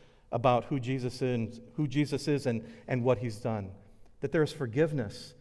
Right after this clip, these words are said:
in Christ. Thoughts to consider for this is, we are witnesses.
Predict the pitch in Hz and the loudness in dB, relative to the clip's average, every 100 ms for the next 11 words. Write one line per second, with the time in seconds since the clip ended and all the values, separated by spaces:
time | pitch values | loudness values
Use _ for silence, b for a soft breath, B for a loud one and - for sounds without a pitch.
0 | b b 131 120 - 104 87 - - - | b b -4 -4 -2 -4 -4 -12 -16 -20
1 | - _ _ _ _ _ _ _ _ _ | -20 _ _ _ _ _ _ _ _ _
2 | _ - - - _ - 147 - - - | _ -20 -20 -20 _ 6 6 6 -4 0
3 | 131 - 147 143 135 151 147 135 127 - | 0 4 4 4 6 6 6 -2 -2 -12
4 | b b b - - 151 160 143 165 202 | b b b -18 -2 8 10 12 8 6
5 | 151 143 110 - - | 4 4 2 0 -12